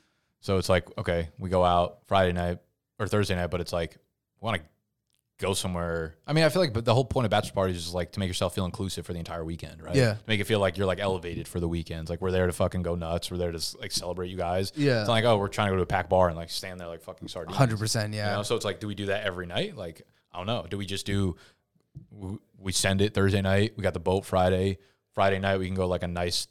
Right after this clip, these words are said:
Speaker 1: dinner afterwards 'cause maybe
Speaker 2: Yeah.
Speaker 1: we'll be shot from the boat. Saturday, we fucking run a
Speaker 2: Send it
Speaker 1: brunch,
Speaker 2: again.
Speaker 1: run
Speaker 2: Love
Speaker 1: amok.
Speaker 2: that. Yeah.
Speaker 1: Yeah.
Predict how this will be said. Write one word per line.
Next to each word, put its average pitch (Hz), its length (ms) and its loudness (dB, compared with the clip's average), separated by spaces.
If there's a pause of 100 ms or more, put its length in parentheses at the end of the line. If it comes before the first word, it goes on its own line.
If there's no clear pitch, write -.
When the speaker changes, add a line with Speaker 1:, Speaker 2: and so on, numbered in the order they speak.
(140)
Speaker 1:
dinner 90 260 -4
afterwards 87 440 -2
'cause - 100 -8
maybe 127 120 4
Speaker 2:
Yeah. 90 80 2
Speaker 1:
we'll 90 100 2
be 87 80 -2
shot 90 260 0
from 90 120 -6
the 85 60 -4
boat. 87 280 2
Saturday, 87 400 0
we 87 140 -8
fucking 87 320 -6
run 85 160 -2
a - 20 0
Speaker 2:
Send 98 240 2
it 107 40 -4
Speaker 1:
brunch, 107 100 -4
Speaker 2:
again. 110 340 -4
Speaker 1:
run 92 120 2
Speaker 2:
Love 85 60 4
Speaker 1:
amok. 98 180 6 (100)
Speaker 2:
that. - 80 -12 (220)
Yeah. 127 200 0
Speaker 1:
Yeah. 80 120 -2